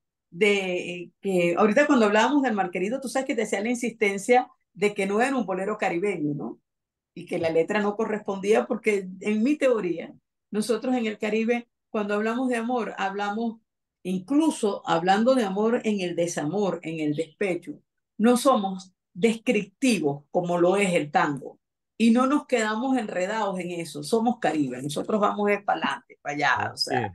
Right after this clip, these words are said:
Speaker 2: pa'
Speaker 1: a
Speaker 2: allá,
Speaker 1: la,
Speaker 2: <laughs> pa' allá es que
Speaker 1: a la
Speaker 2: queda. <laughs>
Speaker 1: ¿Ah?
Speaker 2: Pa'
Speaker 1: ¿Cómo es
Speaker 2: allá
Speaker 1: la
Speaker 2: es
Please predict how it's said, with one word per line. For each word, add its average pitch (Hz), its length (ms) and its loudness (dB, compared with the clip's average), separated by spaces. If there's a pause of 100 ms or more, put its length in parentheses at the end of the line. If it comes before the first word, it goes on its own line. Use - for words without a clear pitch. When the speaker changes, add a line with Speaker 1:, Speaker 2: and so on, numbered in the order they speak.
Speaker 2:
pa' 120 100 -14 (120)
Speaker 1:
a 156 80 2
Speaker 2:
allá, - 0 -
Speaker 1:
la, 156 180 4 (120)
Speaker 2:
<laughs> 139 340 -12
pa' 131 80 -8
allá 135 200 -8
es 156 80 -16
que 180 160 -2
Speaker 1:
a - 40 4
la 170 80 0
Speaker 2:
queda. - 280 -12 (360)
<laughs> - 880 -2 (120)
Speaker 1:
¿Ah? 233 160 4 (720)
Speaker 2:
Pa' 214 120 2
Speaker 1:
¿Cómo 240 120 6
es 277 40 8
Speaker 2:
allá 302 60 8
Speaker 1:
la 359 40 4
Speaker 2:
es 359 40 -2